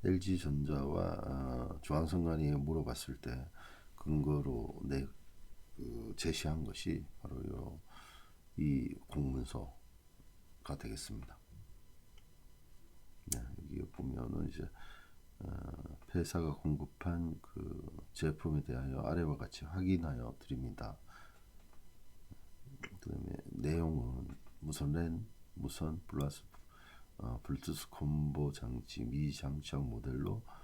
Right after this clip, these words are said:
노트북 자체적인 무선 랜, 와이파이,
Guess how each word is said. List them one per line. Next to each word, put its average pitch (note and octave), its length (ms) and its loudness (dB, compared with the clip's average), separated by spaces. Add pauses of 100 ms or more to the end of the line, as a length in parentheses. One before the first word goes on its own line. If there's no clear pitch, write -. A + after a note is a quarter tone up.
(220)
노트북 - 440 2 (140)
자체적인 E2 640 4
무선 E2 340 2
랜, C#3 280 4 (520)
와이파이, D2+ 500 4